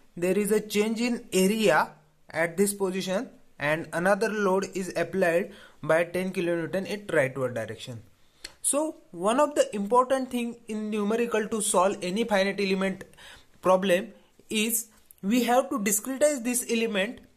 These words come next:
in, discretize this object into n number of elements. So you have to decide in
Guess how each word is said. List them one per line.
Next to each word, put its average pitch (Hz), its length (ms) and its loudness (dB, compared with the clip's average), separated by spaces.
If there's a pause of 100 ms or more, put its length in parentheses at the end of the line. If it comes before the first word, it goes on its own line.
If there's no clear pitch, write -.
(180)
in, 214 280 -4 (200)
discretize 254 580 2
this 214 280 -2
object 208 540 0 (100)
into 233 500 -2
n 233 180 -2
number 220 280 2
of 208 120 2
elements. 127 540 -4 (580)
So 285 220 0
you 220 240 2
have 262 300 2
to 277 100 -2
decide 214 520 2 (260)
in 220 300 -4